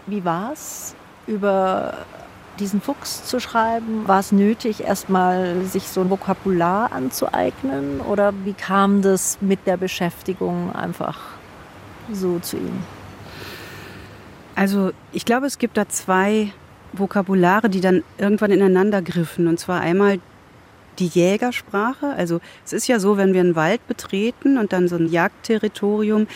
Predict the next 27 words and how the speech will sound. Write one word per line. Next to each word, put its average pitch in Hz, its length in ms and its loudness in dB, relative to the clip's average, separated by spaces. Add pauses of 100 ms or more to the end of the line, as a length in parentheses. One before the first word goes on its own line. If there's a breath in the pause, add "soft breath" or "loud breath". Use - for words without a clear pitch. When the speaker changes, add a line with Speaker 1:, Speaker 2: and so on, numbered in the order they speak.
(180 loud breath)
Speaker 2:
betreten - 480 0
wir 202 160 4
auch - 140 -2
einen 190 100 2
eigenen 185 360 4
Sprachraum, 147 840 0 (280)
einen 175 160 6
von 190 180 6
Menschen 202 280 6
geschaffenen 160 360 -2
Sprachraum. - 640 -10
Und 185 340 2 (220)
der 185 160 0
Wald 190 240 4
hat 220 120 -2
ja - 120 -2
auch - 60 -8
seine 170 260 -2
eigene 156 300 -2
Sprache 170 600 -6 (580)
in 185 120 2
dem 190 160 2
Moment, 175 380 4
wo 170 100 2
er 151 300 0 (240)
Jagdraum 185 680 0
wird. 247 220 0